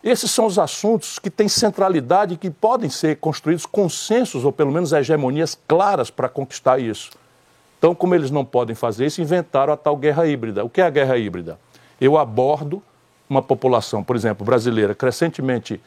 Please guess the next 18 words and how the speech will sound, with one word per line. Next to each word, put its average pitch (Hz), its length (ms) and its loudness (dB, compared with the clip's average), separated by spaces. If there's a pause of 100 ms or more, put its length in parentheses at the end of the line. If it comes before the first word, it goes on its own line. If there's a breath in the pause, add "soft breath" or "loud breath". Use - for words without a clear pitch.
(200 soft breath)
eh, 110 200 0
neopentecostal, 123 880 0
mas 139 160 -4
profundamente 117 640 -4
cristã, 165 520 0 (540 loud breath)
com 180 160 4
o 196 40 0
temário 175 560 2
de, 170 380 -2
da, 143 160 -2
das 131 280 -2
questões 139 360 0
da 143 100 4
L 147 100 0
G 131 140 -4
B 139 120 2
T 151 220 0
I 143 260 -2